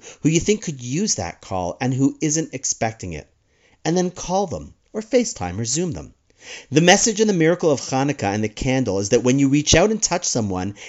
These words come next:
they too begin to shine. And chances are, just like on Hanukkah, each day you will add more and more light into the lives of others. Because at the end of the day, everyone listening to this could be a shamish for someone else,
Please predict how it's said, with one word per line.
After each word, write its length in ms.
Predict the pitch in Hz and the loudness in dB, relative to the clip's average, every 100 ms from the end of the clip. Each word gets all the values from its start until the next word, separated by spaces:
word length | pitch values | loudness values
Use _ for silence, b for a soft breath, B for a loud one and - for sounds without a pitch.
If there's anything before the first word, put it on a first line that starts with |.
| - | -12
they 320 | 117 156 214 | 6 6 6
too 340 | - - 185 180 | 4 2 2 0
begin 460 | 175 143 135 139 | -4 0 2 2
to 120 | - - | 0 0
shine. 500 | - 151 98 80 B B - | 0 0 -4 -8 B B -2
And 160 | 135 | 2
chances 440 | - 160 196 - 202 | 6 6 4 2 2
are, 180 | 160 123 | 2 2
just 280 | 127 139 | 2 2
like 160 | 180 202 | 2 0
on 120 | 220 | 0
Hanukkah, 540 | 214 123 107 - 90 - B B _ | -2 -2 -2 -4 -6 -8 B B _
each 300 | 170 190 - | -6 0 2
day 160 | 135 123 | 4 2
you 220 | 123 123 | 2 0
will 160 | 120 - | -2 -2
add 240 | 104 104 | -4 -4
more 320 | 107 104 110 | -2 0 0
and 200 | 131 139 | -2 -4
more 240 | 117 98 107 | -2 -2 -2
light 320 | 90 85 - | -4 -6 -8
into 240 | 107 101 113 | -8 -8 -6
the 100 | 117 | -4
lives 400 | 104 87 87 - | -2 -2 -4 -6
of 100 | 87 | -6
others. 360 | 82 62 - B B - | -8 -10 -12 B B -6
Because 280 | 123 139 123 | 2 4 4
at 80 | 110 | 2
the 180 | 117 123 | 4 4
end 160 | 160 | 4
of 60 | 175 | 0
the 80 | 147 | -2
day, 480 | 113 95 92 90 _ _ _ _ 135 | 0 0 0 -6 _ _ _ _ 2
everyone 680 | 139 127 127 101 85 76 - | 2 4 0 0 -4 -10 -12
listening 480 | 107 113 - 120 127 | -2 0 0 0 -2
to 140 | - 107 | -4 -6
this 420 | 82 78 - b b _ | -6 -6 -8 b b _
could 260 | 127 107 - | -6 -6 -6
be 240 | 90 87 95 | -6 -6 -6
a 40 | |
shamish 520 | - 95 87 85 - | -6 -4 -4 -6 -8
for 120 | - | -8
someone 400 | 98 - 80 82 | -4 -4 -4 -8
else, 360 | 80 65 - | -8 -10 -8